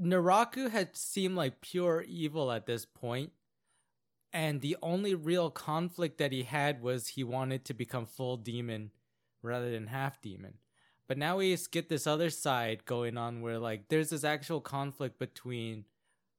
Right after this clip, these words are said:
his Naraku self and his Onigumo self. And I wonder if that'll develop more later. I appreciate the fact that we spent, like, three episodes kinda focused on Naraku.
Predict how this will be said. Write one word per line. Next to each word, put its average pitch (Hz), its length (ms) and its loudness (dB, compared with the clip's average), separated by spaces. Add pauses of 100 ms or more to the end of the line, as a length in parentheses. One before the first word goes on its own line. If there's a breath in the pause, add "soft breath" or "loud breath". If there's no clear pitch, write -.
(140)
his 139 200 2
Naraku 131 540 0
self 175 400 0
and 127 140 -4
his 123 140 -4
Onigumo 123 680 -2
self. 98 400 -6 (100)
And 120 220 -8
I 131 120 -4
wonder 185 260 0
if 202 120 -2
that'll 175 200 4
develop 135 500 0
more 120 220 -2
later. 107 420 -6 (520)
I 180 120 2
appreciate 240 540 0
the 185 80 0
fact 175 260 2
that 180 80 -2
we 147 80 2
spent, 156 260 -2
like, 131 200 0
three 139 200 2
episodes 120 520 0
kinda 117 340 0 (340)
focused 139 580 2
on 107 160 -2
Naraku. 101 580 -4